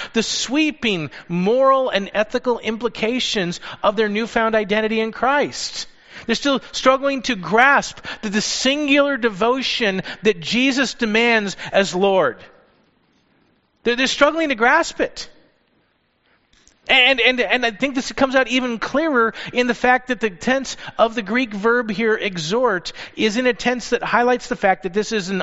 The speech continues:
ongoing, continuing activity. He didn't show up, he didn't celebrate, and then just say, "Hey, keep going. You got it."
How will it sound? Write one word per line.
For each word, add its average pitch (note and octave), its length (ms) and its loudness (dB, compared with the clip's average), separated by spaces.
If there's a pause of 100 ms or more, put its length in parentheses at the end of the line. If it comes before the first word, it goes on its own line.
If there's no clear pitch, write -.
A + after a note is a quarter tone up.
ongoing, G3 800 0 (180)
continuing F#3 880 -2 (200)
activity. F3+ 680 0 (180)
He C4 160 2
didn't D4+ 280 0
show B3+ 320 4
up, G#3+ 180 6
he A3+ 100 -2
didn't A3+ 300 -4
celebrate, G#3 760 4 (160)
and G#3 140 4
then A#3+ 80 4
just A#3+ 140 -2
say, G3 160 2
"Hey, F3+ 280 4 (600)
keep E3+ 240 -2
going. A#2 380 -2 (1040)
You D3+ 140 -6
got C#3+ 240 4
it." F2+ 100 -20